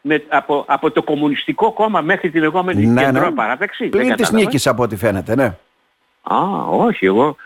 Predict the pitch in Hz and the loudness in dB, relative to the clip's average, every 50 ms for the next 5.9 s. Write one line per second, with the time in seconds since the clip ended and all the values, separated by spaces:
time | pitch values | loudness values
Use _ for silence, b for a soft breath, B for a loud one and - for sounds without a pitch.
0 | B B B B - 127 127 165 190 190 190 196 196 170 160 156 - 151 170 175 | B B B B 0 2 2 2 2 2 2 0 -2 0 0 2 2 2 2 0
1 | 170 165 - 151 165 285 277 - 233 - 117 101 104 101 92 87 85 - - - | -2 -2 0 0 2 2 0 -2 -2 -2 -2 -2 -2 -2 -4 -4 -6 -8 -8 -10
2 | - _ _ - 110 104 - 104 98 101 98 98 101 95 90 110 101 92 - 104 | -12 _ _ -4 -4 -2 0 2 2 2 2 2 0 2 2 0 0 2 0 0
3 | 85 101 98 - - 120 104 - - - - 92 - 104 95 143 135 - 180 170 | 0 0 -2 2 2 0 0 0 -6 -6 -4 -2 -2 0 0 0 0 0 0 2
4 | - 185 151 127 107 107 107 98 95 - - 101 107 135 - - 254 320 339 339 | 2 0 0 2 0 0 0 0 -2 -2 0 0 0 0 0 -2 -2 0 2 2
5 | 269 - - 208 202 269 254 - - 185 151 110 - - - - - | 0 0 -2 -2 -2 -2 -2 -2 -2 -4 -4 -4 -6 -8 -10 -20 -20